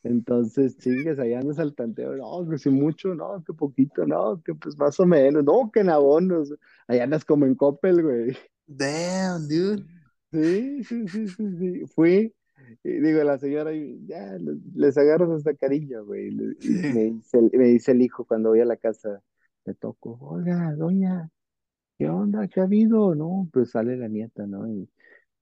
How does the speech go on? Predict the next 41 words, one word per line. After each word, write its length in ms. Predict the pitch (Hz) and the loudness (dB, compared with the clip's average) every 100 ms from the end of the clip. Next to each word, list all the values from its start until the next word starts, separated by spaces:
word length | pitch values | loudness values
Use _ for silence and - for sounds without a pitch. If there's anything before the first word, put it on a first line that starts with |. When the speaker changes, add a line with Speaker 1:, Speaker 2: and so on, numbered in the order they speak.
| - | -6
Speaker 1:
"No 80 | |
está, 500 | 135 - 151 170 175 170 | -6 -4 -4 0 0 0
licenciado, 600 | 156 160 147 151 147 135 | 0 0 -2 0 0 0
fíjese 540 | 151 175 170 - 151 | 0 0 -2 -2 -2
que, 180 | - 120 - _ _ _ | 2 0 -2 _ _ _
pues, 320 | 110 98 - _ _ | -2 -2 -4 _ _
anda 240 | - 131 156 | 2 2 4
con 160 | 175 151 | 2 4
la 100 | 120 | 4
Virgen". 520 | 127 165 165 165 143 | 6 4 4 0 0
"Ah, 340 | 73 123 175 196 | -2 -4 -2 -4
no 140 | 185 180 | -4 -4
más, 240 | 175 180 | -2 -2
se 80 | 180 | -2
murió". 440 | 165 143 135 139 | -2 -2 -2 -4
Speaker 2:
<laughs> 180 | 139 - - | -6 -10 -4
Speaker 1:
"No, 300 | 156 214 226 | 0 0 0
allá 240 | 196 170 | -2 -2
en 80 | 196 | -4
la, 300 | 196 175 151 | -4 -6 -8
en, 80 | 143 139 | -10 -10
en 100 | 147 | -8
la 140 | 151 135 | -6 -6
capilla, 540 | 143 139 208 220 208 | -8 -4 -2 0 0
güey, 220 | 185 175 - 156 | 0 -2 -6 -12
que 80 | 151 | -12
está, 240 | - 151 _ _ 185 _ _ | -10 -12 _ _ -20 _ _
<laughs> 360 | 196 185 196 185 | -16 -4 -2 2
que 120 | 147 | 0
fue 100 | 160 | 2
a 60 | 190 | 2
ver 100 | 190 | 2
los 200 | 190 170 | 2 0
cohetes 520 | 151 165 - 165 143 | 0 0 0 -4 -4
y 80 | 143 | -2
a 80 | 139 | -4
rezar 320 | 139 139 165 | -4 -2 -4
el 60 | 175 | -4
rosario". 400 | 160 156 165 156 | -6 -4 -4 -4
"Ah, 120 | 147 | -6
no". 160 | 156 151 | -10 -16